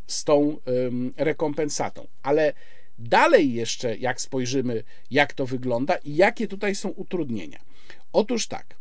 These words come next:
przedsiębiorca, który chciałby z tej rekompensaty skorzystać, musi poinformować o tym zarządcę rozliczeń spółka akcyjna.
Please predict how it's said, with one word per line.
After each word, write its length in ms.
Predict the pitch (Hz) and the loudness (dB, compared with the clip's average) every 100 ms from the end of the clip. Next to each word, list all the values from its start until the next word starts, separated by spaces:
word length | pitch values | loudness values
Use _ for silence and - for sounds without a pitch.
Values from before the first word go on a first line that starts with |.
| - - - - - - - | -8 -8 -8 -6 -6 -6 -6
przedsiębiorca, 1000 | - 196 170 196 151 147 233 339 - 214 | 2 2 2 2 0 2 2 2 0 0
który 420 | - - 233 220 | -2 -4 -2 -2
chciałby 520 | - - 214 226 202 | -4 0 4 4 2
z 80 | 143 | -2
tej 160 | 160 147 | 0 0
rekompensaty 1040 | 131 147 127 135 120 165 165 120 107 101 - | 0 -2 -2 -2 -2 -2 -2 -2 -4 -4 -6
skorzystać, 920 | - - 156 127 104 - 151 233 - | -6 0 0 0 -2 -2 -2 -2 -4
musi 420 | 190 - 254 - 262 | -4 0 0 0 0
poinformować 880 | 185 160 156 - 113 156 226 185 | -2 -2 -2 -2 0 2 2 0
o 160 | - 165 | 0 -4
tym 260 | - 190 - | -2 -4 -4
zarządcę 800 | 123 131 143 160 262 294 - 254 | -2 0 2 2 0 0 2 2
rozliczeń 640 | 226 107 127 214 - 214 196 | 2 -2 -4 -2 -2 -2 -4
spółka 520 | - - 180 196 160 | -6 -2 -2 -2 -4
akcyjna. 560 | 139 - - 101 - | -4 -2 -2 -2 -6